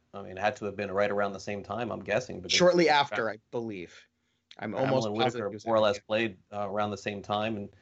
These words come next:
Speaker 1: um, yeah, I mean, look, those, uh, those Tigers teams are finally getting recognized now. Um, you know, Trammell, not a Hall of Famer. Now he is. Morris,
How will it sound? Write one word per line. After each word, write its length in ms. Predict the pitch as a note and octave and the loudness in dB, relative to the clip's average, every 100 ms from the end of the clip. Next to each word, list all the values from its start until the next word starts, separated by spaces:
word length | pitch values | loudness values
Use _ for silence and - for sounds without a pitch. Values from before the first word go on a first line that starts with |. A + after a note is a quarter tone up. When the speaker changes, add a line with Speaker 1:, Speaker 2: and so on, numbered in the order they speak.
| _ _ _ _ - | _ _ _ _ 0
Speaker 1:
um, 280 | G2+ G#2 G2+ | 4 4 2
yeah, 180 | F#3 - | 2 2
I 60 | |
mean, 160 | B2+ B2+ | 2 2
look, 200 | D#3 - | 2 0
those, 320 | A2+ A2+ - | -2 -4 -2
uh, 160 | A#2 A2 | 2 2
those 180 | A2 G#2+ | 0 0
Tigers 340 | B2 A#2+ A#2 | 0 2 -2
teams 400 | - A#2+ A#2+ A#2 - | -4 -4 -4 -6 -8
are 80 | G#2+ | -8
finally 460 | - A#2 A2+ A#2 | 0 2 2 0
getting 260 | A2 G#2+ G#2+ | 0 -2 0
recognized 580 | G#2+ G#2+ G#2+ G#2 G2+ F#2+ | -2 -2 -4 -4 -4 -4
now. 460 | G#2+ A2 B2 D#3 D#3+ _ _ _ - | -2 0 0 -2 -8 _ _ _ -16
Um, 460 | F#2+ F2+ C2 D#2+ | -12 -12 -14 -16
you 100 | G#2+ | -12
know, 100 | G2+ | -10
Trammell, 600 | F#2+ A2+ G#2+ A2 A#2 B2+ | -2 0 2 2 0 -2
not 300 | G#2 G#2 G#2 | -4 2 4
a 60 | G#2 | 4
Hall 200 | A2 A2 | 4 2
of 80 | G#2 | 2
Famer. 380 | A2 G#2+ B2 C#3 | -2 -2 -4 -8
Now 220 | G2+ G2 G2 | -8 -6 -4
he 180 | G2+ | 0
is. 320 | C3+ D#3 C#3+ - | 0 -2 -8 -10
Morris, 560 | G2+ G#2 A#2 A#2+ A#2 | 0 4 4 2 -2